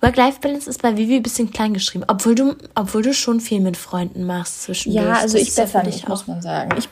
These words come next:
Speaker 2: ich bessere mich, ich gebe mir Mühe, aber es ist noch nicht an dem Punkt, wo ich sage, ja, das ist super. Aber da
Speaker 1: Ja.
Speaker 2: können wir auch noch mal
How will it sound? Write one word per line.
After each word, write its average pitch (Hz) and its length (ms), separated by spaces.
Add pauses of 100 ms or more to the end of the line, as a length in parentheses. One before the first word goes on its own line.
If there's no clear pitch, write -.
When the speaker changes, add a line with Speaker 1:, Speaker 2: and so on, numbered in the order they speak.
Speaker 2:
ich - 160
bessere 285 300
mich, 359 320
ich - 140
gebe 240 180
mir 233 160
Mühe, 254 360
aber 233 220
es 233 180
ist - 220
noch 226 160
nicht 240 220
an 220 100
dem 226 120
Punkt, 226 220
wo 214 60
ich 214 100
sage, 208 220
ja, 196 140
das - 240
ist 190 100
super. - 380 (1120)
Aber 208 340
da 202 120
Speaker 1:
Ja. 202 100
Speaker 2:
können 220 160
wir 220 140
auch 202 80
noch 202 120
mal 185 480